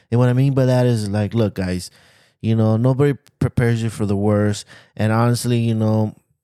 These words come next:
when I say it was difficult, it was difficult financially. Not only what I did, not only what I was, uh, blah, blah, blah, blah. Not <laughs> only was I dealing with,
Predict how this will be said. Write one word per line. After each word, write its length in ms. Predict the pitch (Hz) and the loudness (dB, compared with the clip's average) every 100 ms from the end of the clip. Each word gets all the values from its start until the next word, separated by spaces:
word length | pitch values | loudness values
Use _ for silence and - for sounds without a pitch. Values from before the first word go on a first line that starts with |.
| _ | _
when 200 | 107 110 | -4 0
I 100 | 117 | 0
say 160 | - 143 | 0 0
it 40 | |
was 140 | 120 | 0
difficult, 380 | 104 113 120 120 | 0 -2 0 0
it 20 | |
was 100 | 110 | 0
difficult 340 | 101 107 110 107 | 0 -2 -2 -4
financially. 520 | 104 95 95 90 98 | -4 -4 -4 -6 -4
Not 220 | 113 143 | 0 2
only 160 | 147 147 | 2 2
what 180 | 120 117 | 2 2
I 140 | 120 | 0
did, 420 | 101 110 117 107 | 0 -4 -4 -4
not 340 | 127 151 170 - | 0 0 0 -2
only 300 | 135 143 147 | 0 0 2
what 180 | 131 113 | 2 2
I 300 | 110 107 104 | 2 0 -2
was, 640 | - 107 113 113 104 95 98 - | -6 -2 2 2 0 -4 -8 -4
uh, 140 | 113 | -2
blah, 280 | 120 113 98 | 0 0 -2
blah, 120 | 101 | -6
blah, 220 | 87 85 | -6 -8
blah. 100 | - - - - | -10 -16 -20 -8
Not 340 | 123 156 - - | -2 0 0 0
<laughs> 160 | 170 | 0
only 300 | 156 151 160 | 0 0 0
was 340 | 147 123 120 117 | 0 2 2 0
I 220 | 117 110 | 0 0
dealing 440 | 95 117 117 123 | -2 0 2 2
with, 280 | 113 104 90 | 2 0 -2